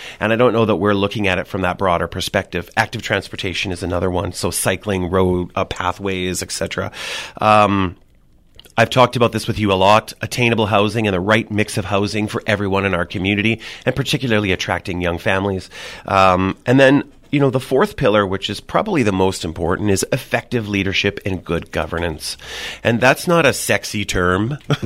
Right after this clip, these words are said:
<laughs> In fact, it's a lot of hard work. But, uh, organizations, whether it's city councils, whether it's local industry associations, not-for-profits, charities, we need to, uh,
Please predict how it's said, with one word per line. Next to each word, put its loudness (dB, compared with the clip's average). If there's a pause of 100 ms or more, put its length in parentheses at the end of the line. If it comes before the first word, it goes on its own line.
(100)
<laughs> -6
In 2
fact, 2
it's -4
a 2
lot 2
of -4
hard 0
work. 0 (440)
But, 0
uh, 2
organizations, 2
whether 2
it's -2
city 0
councils, -2 (260)
whether -2
it's -4
local -2
industry -2
associations, -2
not-for-profits, -2
charities, -2 (960)
we 4
need 4
to, 2
uh, 4